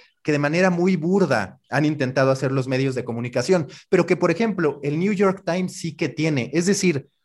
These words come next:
una marca tan poderosa, aún con tanto prestigio,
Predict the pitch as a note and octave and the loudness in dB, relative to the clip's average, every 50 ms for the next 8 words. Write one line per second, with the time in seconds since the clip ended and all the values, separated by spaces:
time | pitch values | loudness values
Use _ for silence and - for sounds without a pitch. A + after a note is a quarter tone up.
0 | _ _ - D3 F#3 A3+ A#3+ A3 G3+ G3 F#3+ F#3 F#3+ - F3 E3 E3 D#3+ - - | _ _ -2 0 2 2 4 2 2 2 0 -2 -4 -2 -2 0 0 -2 -4 -6
1 | - _ - E3+ F3+ G3+ G#3 F#3 G3+ F3 E3 D3 C#3 C3+ C#3 C#3 C#3 - D3 D3 | -16 _ -6 -2 2 2 2 2 2 2 2 2 2 2 2 0 -2 -2 -4 -4
2 | D3 - - C#3 C#3+ F3 F#3 F#3 G#3 F#3+ F3+ - D#3+ D#3+ E3 E3 E3 C#3 - A#2+ | -6 -6 -4 -2 -2 -2 0 0 0 -2 0 -2 -2 -4 -2 -4 -6 -6 -4 -6
3 | A#2+ - - - C3+ C3 - B2+ C3+ D#3 - | -6 -6 -4 -6 -6 -4 0 0 0 0 -2